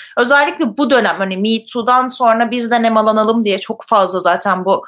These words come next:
tecavüze uğrayıp sonrasıyla uğraşan kadın hikayeleri zaten çok fazla var.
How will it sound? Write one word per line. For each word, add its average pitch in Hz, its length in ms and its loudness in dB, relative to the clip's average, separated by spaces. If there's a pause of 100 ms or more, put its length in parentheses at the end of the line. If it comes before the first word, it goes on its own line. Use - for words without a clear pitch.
(360)
tecavüze 220 540 2
uğrayıp 220 360 -2
sonrasıyla 214 880 2
uğraşan 202 600 0 (440)
kadın 233 300 2
hikayeleri 190 560 0
zaten 254 220 2
çok 440 200 -4
fazla 453 240 4
var. 508 180 4